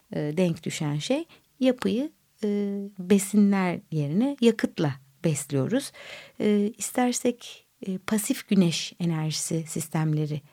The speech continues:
veyahut da tasarımı kullanarak, e, hiç ek bir, e, yakıt kullanmadan bile binamızı ısıtabiliyoruz ya da soğuk olmasını istediğimiz dönemlerde soğuk olmasını sağlayabiliyoruz.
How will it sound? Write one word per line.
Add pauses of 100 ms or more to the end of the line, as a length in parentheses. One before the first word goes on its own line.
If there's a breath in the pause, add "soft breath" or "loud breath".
(160 soft breath)
veyahut
da
tasarımı
kullanarak, (680 loud breath)
e,
hiç (140)
ek (420)
bir, (100)
e,
yakıt
kullanmadan
bile (500 loud breath)
binamızı
ısıtabiliyoruz
ya
da
soğuk (160)
olmasını
istediğimiz
dönemlerde
soğuk
olmasını
sağlayabiliyoruz.